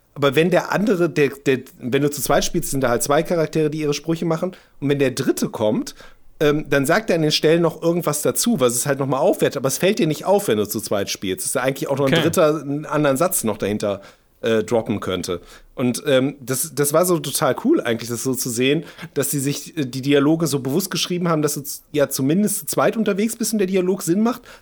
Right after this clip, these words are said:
Speaker 1: aber wenn du irgendwie mit dem dritten Charakter unterwegs bist, bist, dass sie auch für den dann eben noch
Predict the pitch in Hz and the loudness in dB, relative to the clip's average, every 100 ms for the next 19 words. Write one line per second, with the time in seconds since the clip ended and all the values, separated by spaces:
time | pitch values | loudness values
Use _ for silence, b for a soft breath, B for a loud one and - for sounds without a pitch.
0 | - 151 165 160 160 160 160 147 143 143 | -4 -2 0 0 0 -2 0 0 0 -2
1 | 262 240 120 113 - 113 110 107 120 - | -2 -2 0 -2 0 -2 0 -2 -2 -2
2 | 165 170 - - 147 151 156 160 160 156 | -4 -4 -10 -10 -4 -2 -2 -2 -2 -2
3 | - 143 143 175 175 160 160 151 147 | -2 0 2 4 2 0 -2 0 -2